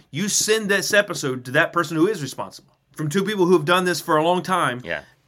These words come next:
Speaker 1: and have tweaked and tested and worked and come up with ideas and things that actually are converting better than what you're doing.
Speaker 2: Yeah. And I, I, the last thing I would just say on this point, Mickey, is that, you know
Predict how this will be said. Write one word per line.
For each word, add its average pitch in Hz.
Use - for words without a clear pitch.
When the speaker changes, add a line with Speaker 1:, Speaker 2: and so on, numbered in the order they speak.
Speaker 1:
and 160
have 151
tweaked 180
and 156
tested 175
and 147
worked 175
and 127
come 175
up 165
with 135
ideas 160
and 139
things 165
that 143
actually 147
are 135
converting 143
better 160
than 139
what 147
you're 156
doing. 147
Speaker 2:
Yeah. 69
And 139
I, -
I, 135
the 123
last 139
thing 123
I 107
would 98
just 98
say 101
on 95
this 92
point, 101
Mickey, 104
is 82
that, 82
you 104
know 87